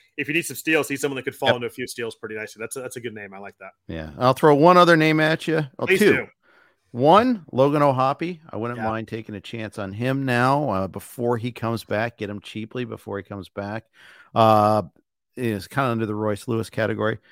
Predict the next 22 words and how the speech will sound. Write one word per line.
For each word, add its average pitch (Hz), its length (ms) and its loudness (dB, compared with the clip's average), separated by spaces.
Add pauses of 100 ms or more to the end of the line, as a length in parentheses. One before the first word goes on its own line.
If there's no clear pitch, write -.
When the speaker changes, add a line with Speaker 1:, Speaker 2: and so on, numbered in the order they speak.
(220)
Speaker 2:
And 127 100 0
then 156 100 2
the 180 120 4
other 185 160 4
one 185 180 0
I 131 140 0
need 160 160 -2
to 131 100 -2
ask 123 340 -4
you 87 120 -12
about 67 340 -18
'cause - 140 -18
I, 107 80 -6 (200)
I 113 60 -8
know 117 140 -8
nothing 110 480 -8
about 101 320 -8
him, 85 180 -14
and 87 120 -18
that's 104 200 -10
Lawrence 110 320 -4
Butler. 65 400 -12